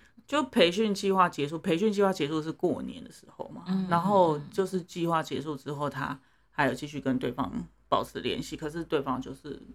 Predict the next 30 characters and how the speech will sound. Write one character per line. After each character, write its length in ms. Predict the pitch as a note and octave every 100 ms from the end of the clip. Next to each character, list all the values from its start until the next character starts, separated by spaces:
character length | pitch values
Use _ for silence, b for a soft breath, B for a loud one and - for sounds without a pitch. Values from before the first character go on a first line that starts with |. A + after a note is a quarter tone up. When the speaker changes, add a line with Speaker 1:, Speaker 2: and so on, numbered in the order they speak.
| _ _
Speaker 1:
就 140 | - E3+
是 160 | E3
一 80 | F3
直 80 | D3
往 180 | C3 -
后 220 | - - -
退 180 | - - -
这 100 | F3+
样 220 | F3 F#3
子。 200 | F#3+ A#3 - -
Speaker 2:
对。 120 | F3+
Speaker 1:
对， 80 | -
所 100 | G#3+
以， 60 | G#3 B B B -
呃， 440 | D#3+ D#3 D3 D3+ - _ _ _ _ _
所 120 | - C4+
以 40 |
我 100 | C3
就 160 | G#3 F#3+
觉 140 | C#3+
得 100 | B2
他 180 | D3+ D3
这 120 | D3+
样 100 | C#3
很 160 | D3 -
奇 220 | - -
怪， 240 | - -
因 140 | - A#3+
为 120 | B3 -
Speaker 2:
嗯。 300 | F#3+ F3